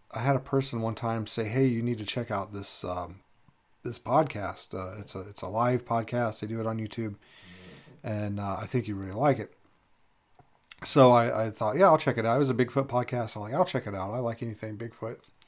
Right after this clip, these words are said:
And it was, it was a li-, it was a live podcast, but it was pre-, they recorded it and then, like, released it onto YouTube. So it was, it was, um, it had been, uh, recorded some time before. And, uh, I'm,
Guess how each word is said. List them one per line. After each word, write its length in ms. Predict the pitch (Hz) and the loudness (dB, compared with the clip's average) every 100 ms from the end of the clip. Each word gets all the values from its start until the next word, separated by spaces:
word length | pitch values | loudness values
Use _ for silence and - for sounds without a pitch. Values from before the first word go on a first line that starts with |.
| - - - - - _ _ _ - | -20 -20 -20 -20 -20 _ _ _ -8
And 580 | 120 113 107 107 104 107 _ _ _ - | -4 -2 -2 -4 -8 -12 _ _ _ -8
it 80 | 120 | 4
was, 200 | 143 185 | 6 8
it 40 | 147 | 8
was 120 | 131 | 6
a 60 | |
li-, 260 | 117 131 196 | 6 6 6
it 80 | 139 | 4
was 140 | 131 123 | 2 4
a 40 | |
live 260 | 131 185 185 | 6 6 8
podcast, 420 | 151 143 139 131 | 4 6 4 4
but 40 | |
it 40 | 110 | -4
was 100 | - | 2
pre-, 340 | 139 117 131 | 2 2 0
they 140 | 123 | -2
recorded 580 | 110 110 - 139 135 127 | -2 -6 4 8 8 6
it 100 | 120 | 0
and 300 | 107 107 107 | -4 -4 -4
then, 200 | 104 101 | -6 -8
like, 200 | 95 95 - _ _ _ _ | -8 -10 -14 _ _ _ _
released 340 | 107 110 117 123 | -4 -2 0 -2
it 60 | |
onto 180 | 110 104 | -2 -2
YouTube. 480 | 104 104 110 107 104 | -4 -4 -2 -2 -4
So 200 | - 104 | -4 -6
it 60 | |
was, 300 | 104 95 - - | -6 -10 -10 -14
it 160 | 113 - | -18 -12
was, 240 | 101 98 | -10 -8
um, 300 | - 98 92 - - - _ - | -10 -10 -14 -20 -18 -18 _ -12
it 60 | 110 | -10
had 120 | 101 | -8
been, 240 | 107 95 | -6 -6
uh, 220 | 92 90 90 _ _ _ _ - 139 | -8 -10 -12 _ _ _ _ -20 -14
recorded 480 | 131 - 117 101 101 | -8 -2 -2 -2 -6
some 200 | 120 101 | -6 -6
time 240 | - 107 | -6 -6
before. 460 | 98 - 113 104 - - - - - - - _ _ - | -8 -6 -2 -4 -6 -20 -20 -20 -20 -20 -20 _ _ -8
And, 160 | 113 | -4
uh, 280 | 107 104 104 - | -2 -2 -4 -2
I'm, 320 | 156 156 - | 0 0 -2